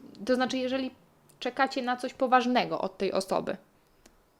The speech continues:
to ja bym nie czekała na nic poważnego. Bo jeżeli czekacie na seks i na romans, e, to tak, to jak najbardziej. To macie tutaj na taką energię romansową, jeżeli tego oczekujecie i tego chcecie od tej osoby,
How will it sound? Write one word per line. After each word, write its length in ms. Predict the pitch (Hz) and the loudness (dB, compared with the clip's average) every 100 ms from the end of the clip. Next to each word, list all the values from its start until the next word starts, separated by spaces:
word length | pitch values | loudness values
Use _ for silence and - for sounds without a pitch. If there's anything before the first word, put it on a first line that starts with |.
| _ _ _ _ _ _ _ _ _ | _ _ _ _ _ _ _ _ _
to 80 | - | 6
ja 160 | 226 254 | 8 8
bym 140 | 311 | 6
nie 100 | 311 | 4
czekała 400 | 302 294 233 196 | 2 0 2 2
na 100 | 185 | 2
nic 180 | 190 - | -6 -10
poważnego. 560 | 190 185 190 180 175 - | -8 -6 -6 -8 -10 0
Bo 80 | 214 | 2
jeżeli 240 | 233 285 | 2 2
czekacie 340 | 311 320 311 285 | 0 -2 -4 0
na 180 | 285 | 0
seks 360 | 269 277 277 - | 0 -4 -4 -4
i 60 | 262 | 0
na 140 | 254 | 2
romans, 560 | 226 220 285 339 - - | 4 2 0 -2 -10 -2
e, 280 | 262 254 254 | 2 2 2
to 300 | 285 285 285 | 4 6 4
tak, 320 | 277 208 - | 4 4 4
to 100 | - | 2
jak 180 | 254 262 | 4 4
najbardziej. 500 | 254 247 196 185 - | 2 4 6 4 0
To 80 | - | -2
macie 220 | 247 233 | -2 -2
tutaj 360 | 240 247 247 214 | -4 -2 -2 -2
na 280 | 214 220 220 | -2 0 2
taką 360 | 302 - 254 | 2 4 4
energię 420 | - 196 175 175 | 4 2 0 0
romansową, 640 | 208 240 277 277 254 196 196 | 0 0 -2 2 2 4 2
jeżeli 300 | 208 214 226 | 0 -2 -2
tego 240 | 302 294 | 0 2
oczekujecie 580 | 285 262 - 214 190 - | 2 0 -2 -2 -2 -8
i 80 | 208 | -2
tego 220 | 269 262 | 0 0
chcecie 340 | 254 185 185 | 0 -4 -4
od 80 | 208 | -6
tej 140 | 254 | -4
osoby, 380 | 233 - 190 226 | -4 -2 0 0